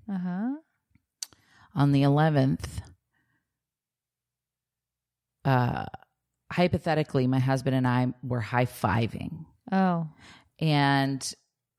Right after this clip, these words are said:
Speaker 2: um, after the high five, I looked at my hand and it was <laughs> just, it was, there was, it was bleeding.
Speaker 1: Uh-huh.
Speaker 2: And I was like, "Why is my hand bleeding?"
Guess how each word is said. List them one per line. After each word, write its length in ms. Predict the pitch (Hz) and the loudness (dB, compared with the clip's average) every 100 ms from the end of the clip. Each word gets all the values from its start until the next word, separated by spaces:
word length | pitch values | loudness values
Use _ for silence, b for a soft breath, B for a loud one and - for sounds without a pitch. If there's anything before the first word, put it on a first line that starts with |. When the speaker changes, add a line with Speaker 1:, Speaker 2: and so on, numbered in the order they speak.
| _ - | _ -6
Speaker 2:
um, 440 | 135 127 123 127 - - | -2 -2 -2 -4 -6 -2
after 320 | 220 - 262 | -2 0 0
the 60 | 170 | 2
high 200 | 151 139 | 2 0
five, 600 | - 127 123 123 123 123 - _ _ _ _ b b | 2 2 4 2 0 -2 -8 _ _ _ _ b b
I 100 | - | 0
looked 200 | 175 180 | 0 0
at 60 | 175 | 2
my 100 | 160 | 2
hand 640 | 165 285 277 226 233 233 - _ _ _ _ _ _ - | 2 2 2 2 0 -2 -10 _ _ _ _ _ _ -6
and 200 | 190 190 | 0 2
it 120 | 202 | 2
was 260 | 233 226 - | 2 0 0
<laughs> 20 | |
just, 920 | - 196 - 208 160 - - - - - b b b b b b _ _ | -2 -2 0 0 -2 -4 -10 -12 -16 -18 b b b b b b _ _
it 140 | 180 151 | 0 2
was, 320 | 156 143 - | 2 0 -4
there 200 | - 156 | 2 4
was, 400 | 165 156 - - - - - | 4 0 -8 -18 -16 -14 -4
it 100 | - | 2
was 140 | 170 156 | 2 2
bleeding. 800 | 143 302 330 147 95 104 147 196 | 0 2 4 4 2 0 -2 -2
Speaker 1:
Uh-huh. 460 | 202 185 180 180 214 - b b b | 0 0 0 -2 -4 -8 b b b
Speaker 2:
And 160 | 220 226 | -2 0
I 140 | 220 | 2
was 140 | 220 220 | 0 0
like, 200 | 208 233 | -2 0
"Why 100 | 330 | -2
is 120 | 294 | 0
my 100 | 269 | -2
hand 380 | 233 294 403 349 | -2 -4 -8 -8
bleeding?" 600 | - 151 131 - - 131 | -6 -6 -4 -4 -4 -8